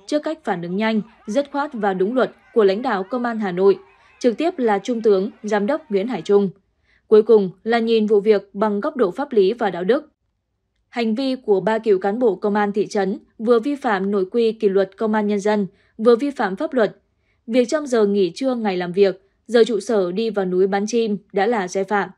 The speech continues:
Chưa kể còn dùng súng trái quy định. Chính lời khai bắn chim nhầm sang dê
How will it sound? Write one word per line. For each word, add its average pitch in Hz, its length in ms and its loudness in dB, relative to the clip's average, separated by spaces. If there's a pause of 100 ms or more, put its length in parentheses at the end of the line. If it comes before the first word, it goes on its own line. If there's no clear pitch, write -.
(360)
Chưa 226 160 4
kể 202 400 4
còn 220 160 0
dùng 208 200 4
súng 208 280 2
trái 220 240 -2
quy 262 160 -4
định. 208 260 4 (480)
Chính 262 180 0
lời 247 140 2
khai 240 260 -6
bắn 202 220 -4
chim 226 260 -4
nhầm 180 160 -4
sang 196 200 -4
dê 208 280 6